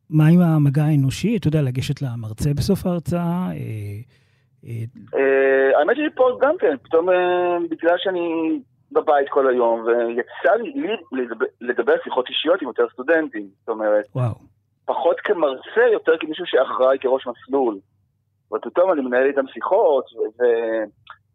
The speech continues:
Speaker 2: ואני גם מאוד עקבתי סטודנטים שהתחילו להיעלם מקורסים אחרים, אז דאגתי שיהיה איתם בדרך כלל שיחת זום, שאני אראה אותם ולא טלפון.
Speaker 1: כן.
Speaker 2: זאת אומרת, מהבחינה הזאת אפשר, ה-, הטכנולוגיה לא חייבת לפגוע ב-, ב-, מה שנקרא במגע האנושי.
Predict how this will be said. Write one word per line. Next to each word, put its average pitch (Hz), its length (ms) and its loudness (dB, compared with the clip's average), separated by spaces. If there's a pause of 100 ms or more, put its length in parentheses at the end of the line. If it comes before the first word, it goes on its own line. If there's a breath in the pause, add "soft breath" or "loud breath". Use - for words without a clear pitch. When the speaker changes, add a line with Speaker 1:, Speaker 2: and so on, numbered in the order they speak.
(560)
Speaker 2:
ואני 120 100 -4
גם 120 180 0
מאוד 127 200 2
עקבתי 143 400 0
סטודנטים 131 380 -4
שהתחילו 135 340 -4
להיעלם 131 460 4
מקורסים 131 360 -6
אחרים, 143 380 0
אז 135 60 2 (480)
דאגתי 120 320 0
שיהיה 120 280 0
איתם 127 220 0 (300)
בדרך 160 260 0
כלל 156 140 0
שיחת 131 220 0 (120)
זום, 143 220 -4
שאני 107 240 -4
אראה 117 160 2
אותם 131 340 0
ולא 113 200 0
טלפון. 101 460 -4 (640)
Speaker 1:
כן. 117 180 -6 (100)
Speaker 2:
זאת - 120 -20
אומרת, 120 160 -4
מהבחינה 151 300 0
הזאת 233 220 0
אפשר, - 600 -2
ה-, 131 380 2 (280)
הטכנולוגיה 143 480 0
לא 139 220 2
חייבת 127 240 0
לפגוע 117 240 0
ב-, 110 340 -2
ב-, 104 580 0
מה 107 100 -2
שנקרא 110 360 -2
במגע 110 400 0
האנושי. 101 440 -4